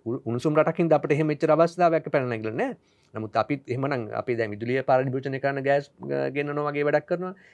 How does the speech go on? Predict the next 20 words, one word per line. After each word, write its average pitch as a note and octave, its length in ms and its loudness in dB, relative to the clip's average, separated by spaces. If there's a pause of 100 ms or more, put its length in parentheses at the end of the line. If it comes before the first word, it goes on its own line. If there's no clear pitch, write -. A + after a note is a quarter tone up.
(140)
එතකොට D#3 320 2
අපිට, - 280 -6
අ, F3 140 2 (260)
ඊට D#3 160 -2
වඩා F#3 240 6
දියුණු E3+ 280 0
වෙන්න G3 120 -4
ඕනේ F#3+ 240 -2
නැද්ද? C#3 180 0
අපි E3+ 180 -2
හැමදේම D#3 400 -2
දියුණු. F3 180 -6
ඉතින්, F#3 160 -8 (400)
ඉතින් G3+ 160 0
ආයතන G3 280 4
වැඩක් D3+ 220 6
නෑනේ. B2 320 -2 (540)
ප්‍රමිති F3+ 280 6
ආයතනේ F3+ 360 6
මොකටද? F3+ 300 -2